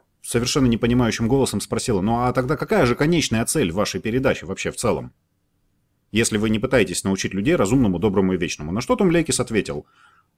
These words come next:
«А, цель существования этой передачи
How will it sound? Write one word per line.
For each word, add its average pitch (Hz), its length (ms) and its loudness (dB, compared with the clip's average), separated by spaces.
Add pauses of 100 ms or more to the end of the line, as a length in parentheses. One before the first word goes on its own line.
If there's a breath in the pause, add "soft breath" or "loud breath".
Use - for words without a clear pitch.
«А, 120 400 -2 (180)
цель 190 380 2
существования 151 720 0
этой 139 160 -2
передачи 143 720 0